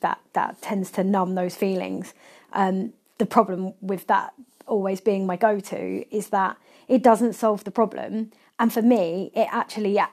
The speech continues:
adds more issues to the problem, because then I'm worrying about gaining weight,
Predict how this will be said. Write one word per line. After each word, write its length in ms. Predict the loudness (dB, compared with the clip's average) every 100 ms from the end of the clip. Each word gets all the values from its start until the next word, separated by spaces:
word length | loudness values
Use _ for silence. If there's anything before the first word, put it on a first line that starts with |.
| 0
adds 240 | 0 6
more 420 | 8 8 6 -4 -10 -10
issues 420 | -8 -4 -4 -6
to 100 | -6
the 60 | -8
problem, 380 | -4 -4 -4 -6
because 260 | -4 -2
then 120 | 0 0
I'm 140 | 0
worrying 360 | 0 -2 -4 -2
about 460 | 0 0 -2 -4
gaining 360 | -4 -2 -2 -2
weight, 480 | -2 -2 -12 -16